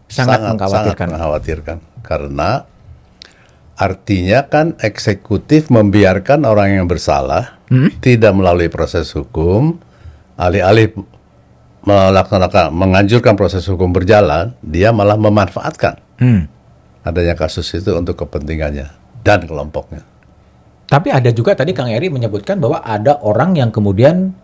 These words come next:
Speaker 1: eh, buronan tapi juga nggak ketangkap-ketangkap.
Speaker 2: Ya, itu juga mungkin ada faktor politiknya. Ada, apa namanya, saling pegang gitu. Jadi saling sandera.
Speaker 1: Hmm.
Speaker 2: Saling sandera.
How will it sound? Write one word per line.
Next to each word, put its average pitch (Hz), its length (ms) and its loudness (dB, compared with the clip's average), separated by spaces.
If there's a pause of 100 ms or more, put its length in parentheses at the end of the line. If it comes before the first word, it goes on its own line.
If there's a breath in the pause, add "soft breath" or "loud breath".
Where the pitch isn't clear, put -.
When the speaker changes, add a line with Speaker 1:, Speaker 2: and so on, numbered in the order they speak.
(560 soft breath)
Speaker 1:
eh, 101 640 4
buronan 110 520 4
tapi 196 200 0
juga 156 180 2
nggak 98 160 -2
ketangkap-ketangkap. 139 640 0 (520)
Speaker 2:
Ya, 90 320 -4
itu 87 240 -4
juga 107 160 4
mungkin 95 260 0
ada 104 180 4
faktor 85 360 -2
politiknya. 78 560 -6 (240)
Ada, 80 560 0 (420)
apa 92 280 -6
namanya, 87 580 -2 (720 soft breath)
saling 120 480 2
pegang 120 480 2
gitu. 71 160 -10
Jadi 95 400 0 (240)
saling 113 400 0
sandera. 110 480 2 (320)
Speaker 1:
Hmm. 139 320 2
Speaker 2:
Saling 85 380 -4
sandera. 80 420 -4